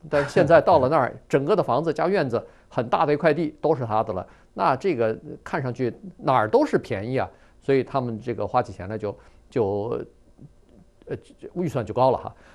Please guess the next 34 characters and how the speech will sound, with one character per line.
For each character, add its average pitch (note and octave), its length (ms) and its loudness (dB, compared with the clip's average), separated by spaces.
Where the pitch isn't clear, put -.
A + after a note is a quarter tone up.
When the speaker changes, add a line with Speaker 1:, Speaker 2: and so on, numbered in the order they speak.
Speaker 1:
呃， C#3+ 100 6
不 F3+ 140 2
光 B3 180 6
是 A3 140 -4
在 C3 180 4
Boise C#3+ 440 2
这 B2 100 -4
个 G#2 60 -4
地 G#2 100 -8
方， A2+ 260 -8
你 C#3 120 -4
刚 G#3+ 160 0
才 G3+ 120 0
说 G#3+ 160 2
的 G3 80 0
那 E3+ 140 -2
个 C3+ 320 0
Nashville D3+ 540 2
也 F#2+ 180 -4
是 G3 180 -6
啊， A#2 160 0
也 C3 180 4
是 - 380 -2
外 F#3+ 240 2
州 G3 200 2
人 C#3+ 260 2
到 D#3+ 160 4
那 D#3+ 100 0
儿 C3+ 80 2
去 D#3 220 -2
的， A2 180 0
买 A#2 160 0
房 B2+ 220 -2
的， D3 200 2